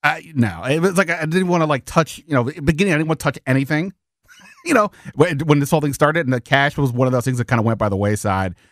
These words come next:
um, with, without that. All right, so we're gonna take your calls coming after the break. Eight hundred, six three six, one oh six seven. Tell us, do you think that this team name change,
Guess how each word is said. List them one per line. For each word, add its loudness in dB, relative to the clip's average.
um, 2
with, -2
without 0
that. 0
All 6
right, 0
so 6
we're -2
gonna 0
take -2
your -2
calls 0
coming 4
after -2
the 0
break. 0
Eight 0
hundred, 0
six -2
three 0
six, 0
one 2
oh 0
six -4
seven. 2
Tell 4
us, -2
do 4
you 2
think 0
that -2
this -2
team 0
name 0
change, 0